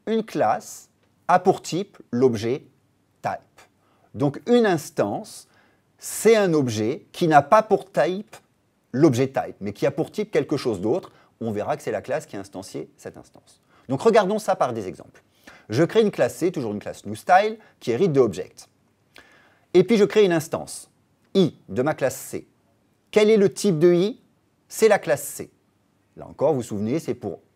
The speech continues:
avoir de la consistance entre les types built-in et les classes que vous créez vous-même. Donc le type d'une instance, c'est la classe qui a instancié cette instance.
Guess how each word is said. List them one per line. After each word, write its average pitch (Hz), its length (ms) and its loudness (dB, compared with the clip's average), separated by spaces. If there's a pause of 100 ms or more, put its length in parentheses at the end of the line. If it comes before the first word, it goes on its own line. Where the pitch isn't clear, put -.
avoir 139 280 0
de - 20 -2
la 123 80 -2
consistance 117 680 -8
entre 113 200 -12
les 87 140 -10
types 175 240 -6
built-in 175 460 -6 (120)
et 135 60 -4
les 127 100 -4
classes 139 240 -12
que 123 80 -12
vous 101 140 -12
créez 110 240 -12
vous-même. 85 260 -12 (640)
Donc 90 220 -12
le 107 120 -2
type 190 260 0
d'une 156 160 2
instance, 131 600 -6 (480)
c'est - 160 2
la 202 140 6
classe 185 220 0
qui 180 100 -6
a - 20 -2
instancié 151 640 -8
cette 120 240 -8
instance. - 540 -20